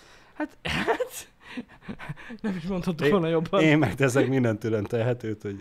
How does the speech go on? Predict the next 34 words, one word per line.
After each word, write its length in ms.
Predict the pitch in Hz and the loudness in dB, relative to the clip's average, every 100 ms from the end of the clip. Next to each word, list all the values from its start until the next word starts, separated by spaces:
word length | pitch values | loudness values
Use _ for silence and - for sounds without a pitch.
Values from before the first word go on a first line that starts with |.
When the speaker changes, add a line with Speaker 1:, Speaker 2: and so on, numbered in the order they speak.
| 107 | -10
Speaker 2:
áborút 380 | 107 104 104 - | -8 -4 -4 -4
hülyeségekről 640 | 117 - 127 123 117 127 | -4 -4 -4 -6 -4 -2
beszéljünk 460 | 123 117 131 123 123 | 0 0 0 0 0
ma 60 | |
a 40 | 117 | -2
Speaker 1:
Sajnos 320 | 131 127 220 190 - | -2 2 2 2 0
Speaker 2:
péntekkel 220 | 120 175 | -2 0
Speaker 1:
ez 80 | 165 | -2
Speaker 2:
kapcsolatban, 360 | 139 123 120 | 0 0 0
Speaker 1:
van. 120 | 120 120 | 0 0
Speaker 2:
de 100 | 117 113 - - - - - - _ _ _ _ _ - - - - - _ - _ _ _ _ - _ _ _ | 0 -4 -18 -20 -20 -20 -20 -20 _ _ _ _ _ -20 -20 -20 -20 -20 _ -20 _ _ _ _ -20 _ _ _
Speaker 1:
Hát 160 | 220 - | -12 -10
na. 80 | - | -6
Speaker 2:
mit 140 | 123 - | -6 -4
találtál 540 | 87 80 - 90 90 - - | -8 -10 -12 -14 -16 -20 -14
közben? 320 | 92 87 - | -14 -12 -10
Speaker 1:
Ja, 100 | - | -4
Speaker 2:
Vagy 80 | - | 0
eszedbe 260 | - 120 110 | 0 0 0
Speaker 1:
semmi, 120 | 120 | 2
Speaker 2:
jutott 180 | 110 135 | 2 0
Speaker 1:
semmi, 120 | 160 | 2
Speaker 2:
valami? 180 | 156 104 | 2 2
Speaker 1:
semmi. 120 | 104 | 0
Nem, 140 | 247 220 | -2 0
nem, 160 | 190 | -2
nem. 180 | 185 170 | -2 -2
Azt 180 | 185 208 | -2 -4
hittem, 200 | 165 156 | -4 -4
hogy 140 | 156 | -2
valamit 260 | 160 147 127 | -4 -4 -4
elfelejtettem, 580 | 131 139 123 113 95 165 | -6 -8 -6 -4 -4 -6
de 60 | |
nem. 180 | 156 - | -8 -8